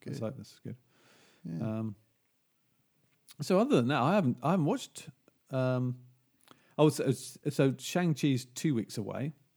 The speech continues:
Speaker 2: Yep.
Speaker 1: And then Y: The Last Man is thirteenth of September. So, um,
Speaker 2: So much stuff coming out in September.
Speaker 1: yeah, there is,
Speaker 2: It's a
Speaker 1: yeah. It's
Speaker 2: busy
Speaker 1: a big
Speaker 2: old
Speaker 1: month.
Speaker 2: month with stuff to talk about.
Speaker 1: Yeah.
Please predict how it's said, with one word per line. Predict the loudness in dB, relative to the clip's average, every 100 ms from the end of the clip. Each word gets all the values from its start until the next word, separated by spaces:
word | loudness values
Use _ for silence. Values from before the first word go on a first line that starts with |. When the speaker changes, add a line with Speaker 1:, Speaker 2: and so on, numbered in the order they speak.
| _
Speaker 2:
Yep. | -4 -4 -6 -18 _ _ _ _ _ _ -4
Speaker 1:
And | 0
then | 2 0 -4 -8
Y: | -2 0 0
The | 2
Last | 0 0 -2
Man | -2 -2 -4
is | -6
thirteenth | -2 -2 -2 -6 -8
of |
September. | -10 -10 -8 -8 -8 -10
So, | -6 -4 -2 -4 -4
um, | -6 -8 _ _
Speaker 2:
So | -10 -6
much | -4 -6
stuff | -8 -8
coming | -6 -6 -6
out |
in | -6
September. | -10 -8 -6 -2
Speaker 1:
yeah, | -2 -2 -4 -8 _ _
there | -8 -2
is, | 0 -2 -2
Speaker 2:
It's |
a | -4
Speaker 1:
yeah. | -4
It's | -4
Speaker 2:
busy | 0 0
Speaker 1:
a |
big | 2
Speaker 2:
old | 2
Speaker 1:
month. | 0 -2 -8
Speaker 2:
month |
with | -14
stuff | -12 -10 -12
to | -10
talk | -10 -10
about. | -10 -8 -10 -12 -6
Speaker 1:
Yeah. | -4 -4